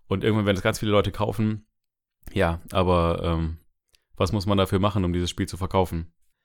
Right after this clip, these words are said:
Dazu natürlich der Disclaimer: Wir sind keine Anwälte, wir sind keine B W Ler, wir sind Softwareentwickler. Alles ohne Gewähr und Garantie. Aber zumindest einer von uns beiden hat da einigermaßen Erfahrung drin. Und die wollen wir jetzt ein bisschen teilen. Kolja.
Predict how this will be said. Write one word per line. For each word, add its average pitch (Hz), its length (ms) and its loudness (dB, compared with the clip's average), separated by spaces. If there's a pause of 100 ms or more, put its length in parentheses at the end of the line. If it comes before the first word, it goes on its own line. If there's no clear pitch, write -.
(260)
Dazu 98 240 -6
natürlich 117 280 0
der 98 120 -4
Disclaimer: 110 640 0
Wir 104 100 0
sind 107 160 -2
keine 98 200 2
Anwälte, 110 380 0
wir 107 80 -4
sind 101 120 -6
keine 107 160 0
B 95 120 -2
W 95 120 2
Ler, 110 200 0
wir 98 100 -6
sind 95 220 -2
Softwareentwickler. 113 760 -2 (580)
Alles 104 260 -2
ohne 104 380 0
Gewähr 101 320 0
und 101 100 -2
Garantie. 113 640 -4 (520)
Aber 113 640 2
zumindest 98 420 -2
einer 110 140 0
von 113 140 -4
uns 101 100 -4
beiden 101 300 2
hat 98 100 -2
da 95 80 2
einigermaßen 92 580 0
Erfahrung 104 440 0
drin. 123 320 -2 (560)
Und 87 340 -4
die 92 100 0
wollen 92 140 0
wir 92 40 0
jetzt 90 120 -4
ein 101 60 -6
bisschen 107 160 -6
teilen. 90 340 -4 (1200)
Kolja. 87 400 4